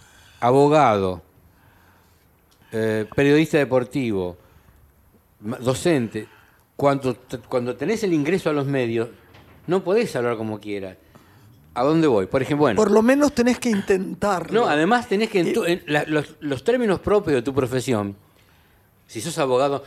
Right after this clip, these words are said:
Speaker 1: no me digas cónyuge, es
Speaker 2: Claro,
Speaker 1: cónyuge, y es
Speaker 2: sí.
Speaker 1: comparecencia, no
Speaker 2: Sí,
Speaker 1: comparencia.
Speaker 2: sí.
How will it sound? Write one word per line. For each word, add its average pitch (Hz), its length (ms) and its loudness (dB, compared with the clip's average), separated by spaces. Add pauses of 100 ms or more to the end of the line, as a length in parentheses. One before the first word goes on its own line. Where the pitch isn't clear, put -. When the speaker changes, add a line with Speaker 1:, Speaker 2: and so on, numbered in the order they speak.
Speaker 1:
no 233 100 0
me 185 80 2
digas 151 300 0
cónyuge, 101 720 -4 (300)
es 156 220 -4
Speaker 2:
Claro, 170 400 2 (120)
Speaker 1:
cónyuge, 110 340 -4 (240)
y 170 60 2
es 180 80 0
Speaker 2:
sí. 175 40 -8
Speaker 1:
comparecencia, 117 1300 -2
no 107 100 -2
Speaker 2:
Sí, 95 80 -6
Speaker 1:
comparencia. 98 640 -4
Speaker 2:
sí. 165 280 -8